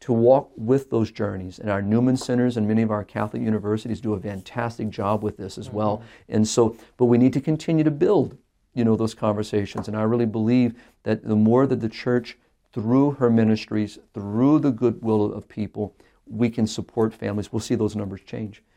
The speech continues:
Speaker 1: We'll, the, 'cause it's like anything else, like the religious sister. Why did you become a sister? Yeah,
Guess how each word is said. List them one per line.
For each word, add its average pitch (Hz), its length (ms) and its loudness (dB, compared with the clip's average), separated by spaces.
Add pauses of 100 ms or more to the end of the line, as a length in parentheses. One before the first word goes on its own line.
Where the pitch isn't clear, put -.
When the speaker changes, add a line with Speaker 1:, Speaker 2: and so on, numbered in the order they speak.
(280)
Speaker 1:
We'll, 110 160 2
the, 127 300 0 (120)
'cause 135 240 0 (260)
it's 135 160 -2
like 143 140 0
anything 143 260 2
else, 131 160 2
like 113 140 -2
the 117 60 -2
religious 113 340 0
sister. 113 320 -8 (220)
Why 113 260 4
did 135 180 0
you 139 60 -2
become 135 340 -2
a 131 60 2
sister? 135 420 -6 (100)
Yeah, 117 200 4